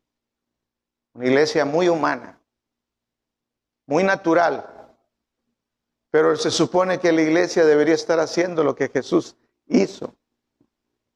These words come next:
Deberíamos de estar teniendo hambre por lo sobrenatural, decir, "Señor, yo quiero ver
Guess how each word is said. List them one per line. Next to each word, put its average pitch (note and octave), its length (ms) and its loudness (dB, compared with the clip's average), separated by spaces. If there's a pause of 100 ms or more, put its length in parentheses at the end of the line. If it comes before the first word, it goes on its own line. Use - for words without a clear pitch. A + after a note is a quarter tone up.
(440)
Deberíamos D#3 540 2
de D3+ 40 2
estar E3 360 -2
teniendo D#3+ 720 -2 (640)
hambre E3+ 520 0
por C3+ 220 -2
lo C#3 100 2
sobrenatural, C#3 1040 0
decir, C3+ 300 -2
"Señor, D3+ 420 0
yo D#3+ 180 2
quiero E3+ 380 2
ver E3 500 -2